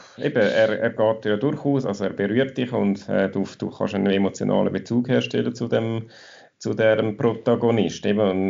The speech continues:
und das, das habe ich ja sehr gut gefunden. Eben, okay, ja, äh, äh, das Geh-, Gehörverlust, das ist für ihn, äh, existenziell und, äh, er was, also, ja, ich han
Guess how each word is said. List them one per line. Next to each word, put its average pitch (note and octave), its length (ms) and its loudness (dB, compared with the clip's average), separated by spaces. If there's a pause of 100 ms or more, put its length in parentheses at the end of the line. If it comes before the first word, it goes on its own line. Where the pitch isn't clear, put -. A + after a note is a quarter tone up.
(140)
und F#2 100 -2
das, F#2 140 -8
das G2+ 180 -4
habe G2 100 2
ich F#2 40 2
ja F#2 60 2
sehr G#2+ 260 0
gut A#2 220 2
gefunden. F#2+ 360 0
Eben, G2+ 220 0
okay, G#2+ 380 0
ja, G2+ 240 4
äh, F2 540 2
äh, - 60 -4 (580)
das - 220 -14
Geh-, D#2 220 -2
Gehörverlust, A2 680 0
das - 160 -6
ist G2+ 180 -4
für G2 240 -4
ihn, G2 440 0
äh, E2+ 280 2
existenziell G2+ 1000 0
und, F2 240 -2
äh, F2 480 4 (380)
er - 180 0
was, F#2 180 -2
also, F#2+ 520 -2
ja, C3 180 4
ich - 160 -4
han G2+ 320 0